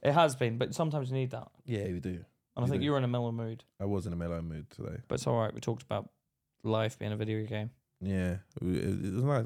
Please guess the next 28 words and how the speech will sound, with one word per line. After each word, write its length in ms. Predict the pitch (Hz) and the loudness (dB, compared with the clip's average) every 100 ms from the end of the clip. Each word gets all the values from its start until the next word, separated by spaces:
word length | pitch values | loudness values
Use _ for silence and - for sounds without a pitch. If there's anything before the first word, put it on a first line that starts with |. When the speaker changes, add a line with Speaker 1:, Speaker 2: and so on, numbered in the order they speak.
| - | -2
Speaker 2:
I, 40 | |
like, 280 | 139 127 - | -4 -4 -6
I 40 | |
feel 160 | 120 143 | -4 -2
like 160 | 117 | -2
we 60 | 98 | 0
dug 180 | 110 104 | 2 2
in, 160 | 101 92 - | 2 -2 -4
dug 140 | 101 | 0
in 120 | 104 95 | 0 0
some 140 | 104 | -2
stuff 200 | 101 110 | -4 -4
today. 180 | - 92 | -4 0
Speaker 1:
Yeah. 240 | 113 110 104 - _ - | 2 0 -2 -12 _ -2
Speaker 2:
We'll 80 | |
do 120 | 107 117 | 4 6
another 220 | 104 98 | 6 4
one. 120 | 92 | 0
We'll 80 | 87 | 0
talk, 180 | 120 - | -2 0
we'll, 240 | 82 73 - | -2 -4 -4
we'll 80 | 90 | -2
talk 200 | 117 95 | -2 -2
soon. 240 | - 90 98 _ _ | -2 -2 -4 _ _
Mate, 220 | 175 208 | 4 4
you 60 | 240 | 8
know 120 | 269 | 8
what? 240 | 262 - | 10 8